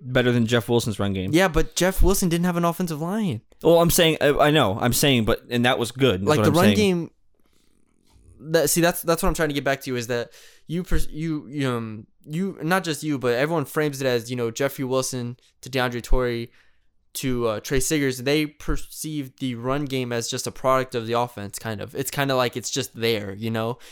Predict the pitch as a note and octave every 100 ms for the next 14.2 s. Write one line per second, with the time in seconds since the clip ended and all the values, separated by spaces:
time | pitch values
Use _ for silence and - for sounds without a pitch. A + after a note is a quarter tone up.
0 | - - C3 - D3+ D3 C3 C3 B2 -
1 | _ _ _ - C3+ C#3 C3+ B2 _ _
2 | _ _ _ - _ _ - C3+ D3+ C3+
3 | - D3 E3 D#3+ C#3+ C3+ C3 C3 C3 C3
4 | B2+ A#2 C3+ C#3 C#3 C#3 B2+ - C#3+ C3+
5 | C3 C3 - - - C3+ C3 B2 D3 D#3
6 | C#3 - C#3+ C3+ D3 D#3 - - C#3+ E3
7 | D3+ - C3 - F#3+ D3 - C3+ B2+ -
8 | - - _ _ _ _ _ _ _ C#3+
9 | D#3+ - A3 G3+ F3+ D#3 E3 D3+ C#3 A#2+
10 | A2 D3 G#2 - _ _ - E3 D3+ F#3
11 | F#3+ G3 D#3 D3 C3 C3 D#3+ G3+ - D3
12 | C#3+ F3 E3+ D#3+ B2+ B2 B2+ E3 F3 D#3
13 | D#3 D3+ C3+ A2 B2 D3+ D#3 C#3+ A#2+ A2+
14 | G#2+ -